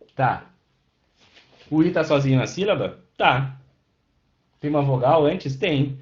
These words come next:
Mas é a mesma. Como é a mesma vogal, não vai acento, tá?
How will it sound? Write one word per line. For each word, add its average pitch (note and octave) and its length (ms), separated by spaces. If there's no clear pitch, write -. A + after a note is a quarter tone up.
Mas C#3+ 200
é D3+ 100
a D#3 100
mesma. D#3 480
Como D#3 200
é F#3+ 80
a E3+ 80
mesma E3 300
vogal, C3+ 540
não D3+ 240
vai C#3+ 200
acento, C#3+ 400
tá? C3 380